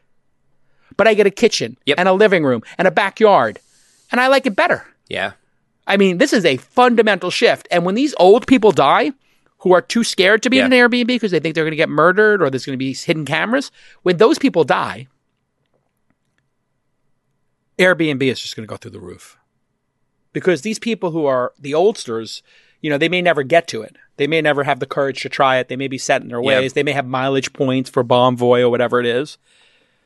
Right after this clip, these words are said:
Speaker 1: I am so
Speaker 2: Watch
Speaker 1: long
Speaker 2: out,
Speaker 1: Airbnb.
Speaker 2: Jason. So do I. I have legacy mileage points from Bonvoy as well.
Speaker 1: How
Speaker 2: Watch.
Speaker 1: many? What do you got?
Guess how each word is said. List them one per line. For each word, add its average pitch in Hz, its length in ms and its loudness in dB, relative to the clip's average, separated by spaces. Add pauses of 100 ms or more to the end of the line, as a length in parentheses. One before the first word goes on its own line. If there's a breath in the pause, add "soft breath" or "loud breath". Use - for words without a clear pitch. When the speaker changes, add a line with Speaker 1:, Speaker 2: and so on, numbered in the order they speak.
(760)
Speaker 1:
I 175 140 0
am 135 120 -6
so - 360 2
Speaker 2:
Watch - 160 4
Speaker 1:
long 175 100 2
Speaker 2:
out, 127 120 2
Speaker 1:
Airbnb. 160 140 2
Speaker 2:
Jason. 143 240 0
So 127 200 0
do 107 140 2
I. 113 260 4
I 107 40 0
have 113 220 -4
legacy 120 440 0
mileage 113 400 0
points 107 280 -4
from 101 200 -8
Bonvoy 101 520 -2
as 101 120 -8
well. 104 340 0
Speaker 1:
How - 200 -2
Speaker 2:
Watch. - 20 -2 (120)
Speaker 1:
many? 170 180 -4
What 175 100 0
do 185 40 4
you 180 60 0
got? 190 180 2